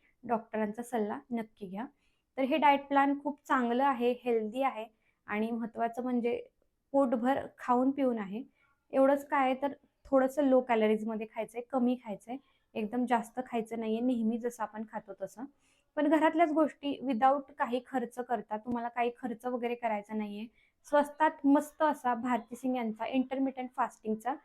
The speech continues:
डाएट आहे हा, जो मी तुमच्यासोबत आज शेअर केलाय. तर नक्की तुम्ही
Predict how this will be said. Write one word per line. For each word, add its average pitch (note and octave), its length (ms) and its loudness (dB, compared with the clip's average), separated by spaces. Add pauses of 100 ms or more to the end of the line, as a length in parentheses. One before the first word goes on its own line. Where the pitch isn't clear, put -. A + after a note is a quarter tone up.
(320)
डाएट C4 400 8
आहे A#3 240 2
हा, B3 240 2
जो B3+ 200 4
मी C4 160 -2
तुमच्यासोबत A3 560 -6
आज C4+ 120 0 (280)
शेअर G#3 280 0
केलाय. F3+ 280 -10 (600)
तर D4+ 100 4
नक्की D4+ 300 2
तुम्ही E4+ 420 4